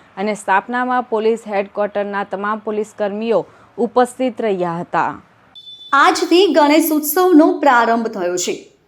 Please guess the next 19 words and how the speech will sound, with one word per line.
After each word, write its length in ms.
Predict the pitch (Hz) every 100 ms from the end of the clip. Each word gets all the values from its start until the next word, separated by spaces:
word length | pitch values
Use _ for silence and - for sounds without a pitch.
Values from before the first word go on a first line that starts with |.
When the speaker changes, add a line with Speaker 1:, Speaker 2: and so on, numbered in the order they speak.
| _ _ -
Speaker 2:
સુરત 300 | 220 208 240
શહેરમાં 580 | 311 311 339 311 359
ગણેશ 320 | 339 320 330 330
ઉત્સવ 360 | 302 330 330
ખૂબ 240 | 320 320 285 311
જ 120 | 330 320 226
ધૂમધામથી 760 | 233 302 339 302 254 262 277 359
ઉજવવામાં 560 | 370 349 339 311 285
આવે 200 | 202 175
છે. 340 | 190 208 - - - _ _ - -
અલગ 240 | 226 247 269
અલગ 220 | 302 320
થીમ 320 | - 330 381
સાથે 680 | 330 277 254 285 - - -
પંડાલો 560 | 262 277 320 330 294 370
તૈયાર 500 | - 302 302 349 349
કરવામાં 440 | 311 240 226 202
આવ્યા 240 | 175 170 185
છે. 300 | - -